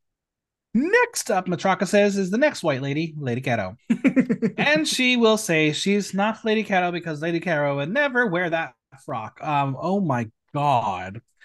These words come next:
Speaker 1: Um, it is her cousin. And please note, she is walking away from center stage. The spotlight did not follow her.
Speaker 2: <laughs>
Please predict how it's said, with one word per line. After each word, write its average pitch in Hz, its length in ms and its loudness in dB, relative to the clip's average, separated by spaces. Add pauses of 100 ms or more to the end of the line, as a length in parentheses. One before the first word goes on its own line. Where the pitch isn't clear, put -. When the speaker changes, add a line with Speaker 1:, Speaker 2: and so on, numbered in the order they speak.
(320)
Speaker 1:
Um, 160 420 4
it 180 140 0
is 175 120 0
her 175 100 0
cousin. 117 460 -2
And 127 140 -4
please 175 280 2
note, 151 300 -2
she 151 640 -2
is 135 180 -4
walking 202 480 0
away 220 340 0
from 208 260 -6
center 208 280 -2
stage. 143 760 -4 (340)
The 151 80 -4
spotlight 190 640 2
did 160 180 0
not 139 320 0
follow 139 500 -2
her. 92 320 -12 (160)
Speaker 2:
<laughs> 156 140 2